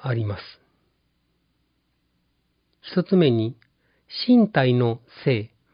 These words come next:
戸籍上の性、内性器、外性器、遺伝子、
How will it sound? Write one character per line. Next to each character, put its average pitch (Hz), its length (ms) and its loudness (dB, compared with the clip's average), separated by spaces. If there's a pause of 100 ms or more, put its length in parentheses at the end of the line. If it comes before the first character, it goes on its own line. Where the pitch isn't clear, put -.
(300)
戸 139 140 -2
籍 175 320 -2
上 156 180 2
の 147 180 0
性、 110 420 -8 (1200)
内 151 280 2
性 156 160 2
器、 113 340 -12 (480)
外 151 240 0 (120)
性 175 180 2
器、 110 280 -12 (640)
遺 151 120 -2
伝 180 240 4
子、 - 400 -6